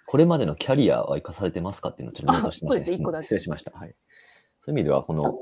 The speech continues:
Speaker 1: ね、今までコミュニティの研究されてたとか、あとお客様への営業みたいなところっていうのが、まあ、今の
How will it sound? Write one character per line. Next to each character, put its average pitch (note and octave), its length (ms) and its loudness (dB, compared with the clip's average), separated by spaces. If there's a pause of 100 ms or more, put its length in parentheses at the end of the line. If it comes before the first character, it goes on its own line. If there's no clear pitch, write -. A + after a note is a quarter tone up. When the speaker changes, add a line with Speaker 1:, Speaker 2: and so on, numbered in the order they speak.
Speaker 1:
ね、 E2+ 100 -2
今 G#2+ 180 2
ま G2 80 4
で D#2 80 0
コ - 140 -2
ミ G2+ 80 2
ュ G2+ 40 2
ニ F2 80 0
テ G#2 120 -2
ィ - 20 2
の F#2 80 -2
研 G2+ 220 -2
究 F#2+ 80 -4
さ F#2+ 140 0
れ G2 100 2
て - 40 -20
た D2+ 100 -2
と - 120 -14
か、 - 360 0
あ - 80 -2
と D2+ 420 4
お E2 60 0
客 - 240 0
様 F2 300 -2
へ F2+ 60 0
の D2 140 -4
営 D#2 200 2
業 D#2 160 2
み D#2+ 140 0
た - 80 -4
い - 20 -4
な A#1+ 80 -8
と - 120 -20
こ - 100 -10
ろ C2 80 -4
っ - 160 -10
て E2+ 60 -4
い E2 40 -4
う E2 40 -4
の F#2+ 140 -6
が、 A#2+ 120 0
ま - 180 -12 (100)
あ、 A#2+ 40 -4
今 B2+ 180 2
の E2 220 -2